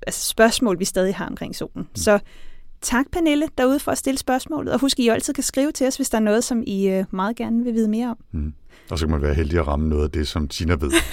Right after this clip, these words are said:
Speaker 2: ekstra meget om, og så får man den fulde, dybe, nørdede forklaring.
Speaker 1: Altså lad os sige, øh, i vores manuskript, som jeg sad med, der stod der meget, meget lidt,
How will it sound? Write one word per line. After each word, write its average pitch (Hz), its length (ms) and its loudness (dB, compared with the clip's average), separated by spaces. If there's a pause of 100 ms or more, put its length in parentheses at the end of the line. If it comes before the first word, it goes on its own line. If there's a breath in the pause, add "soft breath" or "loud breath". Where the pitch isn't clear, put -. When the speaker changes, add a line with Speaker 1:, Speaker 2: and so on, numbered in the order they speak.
(100)
Speaker 2:
ekstra 254 400 6
meget - 340 6
om, - 240 2 (100)
og 92 100 4
så - 160 6
får 104 220 2
man 90 260 4
den 85 180 2
fulde, 104 340 4 (280)
dybe, 95 280 6
nørdede 76 380 4
forklaring. 73 460 -2
Speaker 1:
Altså - 140 4
lad 226 80 8
os 220 60 6
sige, 247 420 4
øh, 202 120 0
i 214 120 0
vores 214 300 2
manuskript, 220 480 0
som 240 100 2
jeg 226 100 4
sad 208 160 4
med, 202 100 -2
der 208 80 2
stod - 260 4
der 214 100 2
meget, 233 280 4
meget 220 200 8
lidt, 214 340 4